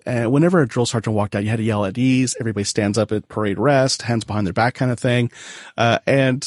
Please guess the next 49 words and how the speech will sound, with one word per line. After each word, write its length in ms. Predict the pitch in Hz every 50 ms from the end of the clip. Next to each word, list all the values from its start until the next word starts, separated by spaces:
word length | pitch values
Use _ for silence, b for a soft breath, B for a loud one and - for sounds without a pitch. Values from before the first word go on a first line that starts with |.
| - - _ _ _ _ _ _ _ _ _ _
it, 140 | 139 160 -
it's, 180 | 156 165 -
like, 100 | - 175
four 340 | - - - 147 147 151 151
thirty 320 | 143 - - 123 120 143 147
in 80 | 131
the 40 | 113
morning. 400 | 101 104 104 110 113 101 92 98 - _ _ _
And 540 | - 113 117 120 117 117 113 110 110 - - - _ _
some 380 | - - - 131 123 127 131 - - _
drill 180 | _ - 127 120
sergeant 320 | - - 123 - - 113 -
came 220 | - 117 113 110
in, 200 | 113 113 110 113 - _
didn't 180 | 139 131 107
know 100 | 135 123
who 60 | 120 117
the 80 | 117
guy 200 | - 110 104 107
was. 420 | 104 107 104 104 104 104 104 - B B B B B B
Somebody 280 | - - 147 151 147
yelled, 140 | 143 131 123
"At 140 | 127 120 117
ease." 320 | 110 110 113 110 107 - - -
Everybody 240 | 147 156 151 139
got 200 | 131 127 120 117
up. 240 | 117 113 110 - - b b b b b b b b b b _ _ _ _ _ _
And 140 | - 120 123
I 60 | 135
was 120 | 147 135 -
still 200 | - - 135 123
waking 340 | 120 113 107 - 113 107
up. 280 | 107 107 104 101 95 -
And 120 | - 113
I 60 | 110 104
looked 220 | 110 117 113 -
up 80 | 123 -
at 60 | -
the 60 | 113
guy. 580 | 95 - 110 104 101 98 98 95 101 98 110 - - _ _ _ _ _ _ _ _ _ _ _ _ _ _ _ _ _ _ _ _ _ _
And 160 | 123 123 127
it 140 | 131 131 -
took 300 | - - 170 156 - -
a 80 | 127
moment 400 | 120 120 113 120 120 120 123 120 -
for 240 | - - 117 113 110
it 80 | 98 -
to 80 | 110
click. 480 | - - - - 131 117 104 98 -